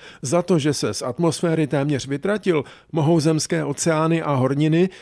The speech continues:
které za miliony let obrovskou část oxidu z atmosféry pohltily. Pokud má terestrická exoplaneta v atmosféře podstatně méně oxidu uhličitého než jiné planety ve stejné soustavě,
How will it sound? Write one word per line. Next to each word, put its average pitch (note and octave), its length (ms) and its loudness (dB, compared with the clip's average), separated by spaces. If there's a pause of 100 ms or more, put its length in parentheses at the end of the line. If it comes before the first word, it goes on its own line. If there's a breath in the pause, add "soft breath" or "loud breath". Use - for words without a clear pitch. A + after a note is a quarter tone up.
které A3 360 2
za F#3+ 180 2
miliony F#3 580 2
let D#3+ 280 0
obrovskou E3+ 520 2
část E3+ 380 -2
oxidu D3+ 420 -2
z - 100 -6
atmosféry C#3+ 600 -2
pohltily. C#3 680 0 (460 loud breath)
Pokud G3 280 0
má F#3+ 200 4
terestrická E3+ 760 0
exoplaneta E3 720 0
v - 120 -10
atmosféře D#3+ 680 0
podstatně E3+ 640 -2
méně D#3 320 2
oxidu D3 420 -2
uhličitého D3 760 0
než D3+ 240 -2
jiné C#3 280 0
planety D3+ 440 0
ve D3 140 0
stejné D#3 420 -2
soustavě, F3+ 640 2